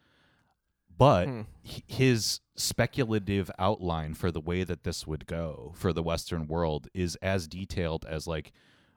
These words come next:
Speaker 1: well, he's starting to see fascists arise, right?
Speaker 2: Oh,
Speaker 1: And he's
Speaker 2: yeah.
Speaker 1: like,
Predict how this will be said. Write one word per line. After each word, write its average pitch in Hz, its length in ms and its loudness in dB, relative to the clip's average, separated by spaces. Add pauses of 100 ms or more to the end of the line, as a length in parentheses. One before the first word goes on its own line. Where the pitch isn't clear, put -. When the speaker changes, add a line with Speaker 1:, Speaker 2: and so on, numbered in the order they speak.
(100)
Speaker 1:
well, 131 560 4 (720)
he's 98 240 -4
starting 85 260 2
to 78 60 -2
see 82 160 -6
fascists 82 520 -2
arise, - 360 -14
right? 76 260 -8
Speaker 2:
Oh, 123 160 4
Speaker 1:
And 110 80 4
he's 104 100 4
Speaker 2:
yeah. 101 60 6
Speaker 1:
like, 95 120 2